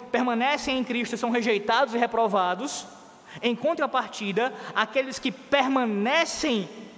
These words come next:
em Cristo recebem a aceitação e a aprovação do Pai. Ele percebe o verde nas nossas folhas,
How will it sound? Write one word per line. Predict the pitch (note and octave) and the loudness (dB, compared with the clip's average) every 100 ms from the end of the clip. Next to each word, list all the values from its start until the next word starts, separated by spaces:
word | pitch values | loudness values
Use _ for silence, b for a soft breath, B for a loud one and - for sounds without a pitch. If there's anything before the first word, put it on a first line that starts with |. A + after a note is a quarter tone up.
| - - - - | -20 -20 -10 -2
em | A#3 | -2
Cristo | A3 B3+ D4+ - G#3+ - B | 0 0 0 -2 -4 -4 B
recebem | - B3 A3+ - C4 C4+ D4+ C4+ B3 | 0 0 2 -2 2 4 4 2 0
a | A#3+ A#3 | 2 2
aceitação | A#3 - B3 A3+ G3+ - C4 C#4+ B3+ E3+ - - - B B | 0 0 0 0 -2 0 2 2 0 -4 -12 -18 -18 B B
e | C4 C4+ - | 0 0 2
a | C4 D4+ | 4 4
aprovação | D#4 B3 D4 C#4 B3+ - B3+ | 4 6 8 8 4 4 2
do | C#4 | 2
Pai. | - C4 D#4 F4 - - - - - - - - - - - - - - - _ _ _ - - - - G3+ | 2 2 2 0 -4 -12 -18 -20 -20 -20 -20 -20 -20 -20 -20 -20 -20 -20 -20 _ _ _ -20 -20 -20 -10 0
Ele | B3 C#4 | 0 2
percebe | C4 A3+ - C4+ C#4 C4+ B3+ - B | 0 0 0 2 2 2 0 -2 B
o | C4+ B3 | 4 4
verde | E3 D3+ B3+ D4 B3 G3+ G#3+ F#3 D3 - - - - - - - | 2 6 8 8 6 0 -4 -6 -8 -12 -18 -20 -20 -20 -8 0
nas | A#3+ | 2
nossas | B3+ A#3+ G#3 | 0 -4 -4
folhas, | - A#3+ C#4 B3 F3 - - | 4 4 4 2 -4 -10 -12